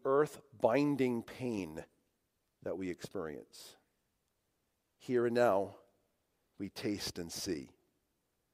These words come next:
We've received a down payment in the person of the Holy Spirit, who allows us to experience in time, in space, a taste of what real love is,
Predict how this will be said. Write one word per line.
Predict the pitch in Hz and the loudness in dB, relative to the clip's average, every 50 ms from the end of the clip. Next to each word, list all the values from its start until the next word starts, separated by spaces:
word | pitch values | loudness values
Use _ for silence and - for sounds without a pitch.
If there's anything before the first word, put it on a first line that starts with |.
| _ _ _ _ _ _ _ _ _ _ _ _ _ | _ _ _ _ _ _ _ _ _ _ _ _ _
We've | 101 101 - | -12 -10 -10
received | 92 85 - - 120 113 104 85 | -8 -8 -6 -4 -4 -4 -4 -4
a | 101 | -6
down | 87 - 110 107 110 101 98 | -4 0 2 2 2 0 -2
payment | 92 - - 107 98 92 85 78 67 - - - - - _ _ _ _ _ _ _ _ _ _ _ _ _ _ _ _ _ _ - | -6 -10 -10 -8 -8 -6 -8 -8 -10 -12 -18 -20 -20 -20 _ _ _ _ _ _ _ _ _ _ _ _ _ _ _ _ _ _ -10
in | 107 | -6
the | 101 95 | -6 -6
person | - - 117 98 87 - - 95 | -4 -4 -4 -4 -4 -4 -8 -8
of | 87 82 | -6 -4
the | 95 | -4
Holy | 82 92 90 87 90 | -4 -4 -4 -6 -6
Spirit, | 82 - - - - 85 78 73 67 - - - _ _ _ _ _ _ _ _ _ _ _ _ _ _ _ _ _ _ _ _ _ _ _ _ _ _ _ _ _ _ _ _ _ _ _ _ _ _ - - - - - - - - - _ _ _ _ - | -6 -8 -10 -8 -6 -6 -4 -6 -6 -10 -14 -20 _ _ _ _ _ _ _ _ _ _ _ _ _ _ _ _ _ _ _ _ _ _ _ _ _ _ _ _ _ _ _ _ _ _ _ _ _ _ -20 -20 -20 -20 -20 -20 -20 -20 -20 _ _ _ _ 4
who | - 220 190 | 10 12 12
allows | 170 156 151 156 185 190 160 | 12 12 12 12 12 10 8
us | 147 127 - - | 6 2 0 -2
to | - 165 151 139 | 0 4 4 4
experience | 131 - - - - - 175 175 170 160 143 123 107 - - - - - - - - - - - - - _ _ _ _ _ _ _ _ _ _ _ _ _ - | 4 4 -2 -6 -2 0 2 4 6 6 4 4 2 -2 -6 -8 -8 -6 -6 -6 -8 -10 -14 -20 -20 -20 _ _ _ _ _ _ _ _ _ _ _ _ _ 0
in | 139 139 135 131 | 2 2 2 0
time, | - - - 156 147 143 143 151 170 202 220 - - _ _ _ | -2 -2 2 6 8 8 8 8 6 4 0 -4 -10 _ _ _
in | - 127 127 | -6 -6 -6
space, | - - - - 139 143 160 208 220 - - - - - - - - - - _ _ _ _ _ _ _ _ | -6 -6 4 8 8 8 8 6 4 0 -2 -2 -2 -4 -6 -8 -10 -12 -18 _ _ _ _ _ _ _ _
a | - 127 | -4 -4
taste | - - - 185 180 165 139 - - - | -4 4 6 8 8 8 8 4 -2 -4
of | 131 104 | -4 4
what | 113 123 123 - | 4 4 4 6
real | 123 135 143 139 | 6 8 8 10
love | 127 127 135 135 120 98 | 12 12 12 12 12 8
is, | 104 92 80 76 80 - - - - - - | 4 -2 -4 -6 -12 -14 -16 -16 -16 -18 -20